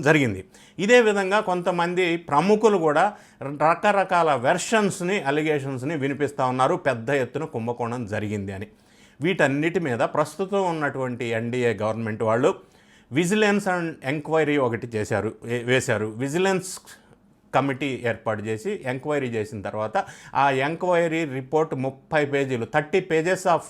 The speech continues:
vigilance enquiry report, vigilance enquiry completed and report was submitted to the డీజీపీ of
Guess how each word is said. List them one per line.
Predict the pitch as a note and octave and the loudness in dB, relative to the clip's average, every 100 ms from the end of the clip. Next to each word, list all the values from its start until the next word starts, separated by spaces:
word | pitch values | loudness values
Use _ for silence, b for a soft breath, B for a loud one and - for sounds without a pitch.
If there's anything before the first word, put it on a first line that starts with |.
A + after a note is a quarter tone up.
| - B2+ | -10 -8
vigilance | B2 C#3+ E3+ E3 C3 | -6 -2 -2 -2 -6
enquiry | B2+ B2+ B2+ B2+ A2+ | -6 -4 -2 -2 -4
report, | A#2 D3+ D#3 - - _ b b b b b b _ _ A2+ | -2 4 6 4 -6 _ b b b b b b _ _ -6
vigilance | A#2 C3+ C#3+ C3+ | -4 -2 -2 -4
enquiry | B2+ B2+ A#2+ B2+ | -2 -2 0 2
completed | D#3+ E3+ F#3 F3+ F3+ E3+ | 2 4 4 4 4 4
and | C#3 C#3+ | 2 -2
report | D3 D3+ C#3+ C#3+ | -2 -4 0 0
was | C3+ - | 0 0
submitted | B2+ C3 C#3+ C3 C#3 C3+ - C#3 | -2 0 -4 -4 -2 -2 -4 -6
to | B2+ C3+ | -2 -2
the | B2+ G#2 G2+ | -2 -6 -2
డీజీపీ | C#3 C3 C3 C3 C3 C3+ B2 | 0 0 -4 -6 -4 0 0
of | - | 0